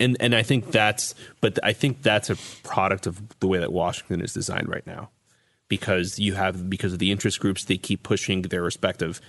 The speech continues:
allies and parties further and further to the extremes because they're just, like, entrenched. And th-, nobody wants to, uh, lose this battle because then they know, like, th-, they see inc-, they see everything in terms of, like,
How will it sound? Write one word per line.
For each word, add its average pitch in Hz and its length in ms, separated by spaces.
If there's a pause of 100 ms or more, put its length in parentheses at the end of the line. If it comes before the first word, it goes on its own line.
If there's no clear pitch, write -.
(320)
allies 87 480
and 87 100
parties 92 380
further 85 340
and 87 120
further 80 280
to - 140
the 82 120
extremes 98 540 (300)
because 101 280
they're 95 160
just, 101 200
like, 92 160
entrenched. 92 600 (360)
And 92 420
th-, - 300
nobody 101 300
wants 92 320
to, 87 480
uh, 87 260 (240)
lose 98 420
this 95 240
battle 87 320
because 90 280
then 92 120
they 90 80
know, 82 320
like, 95 320
th-, 107 220
they 113 160
see 104 240
inc-, - 180
they 107 120
see 120 180
everything 104 280
in 101 60
terms 101 220
of, 92 120
like, 87 220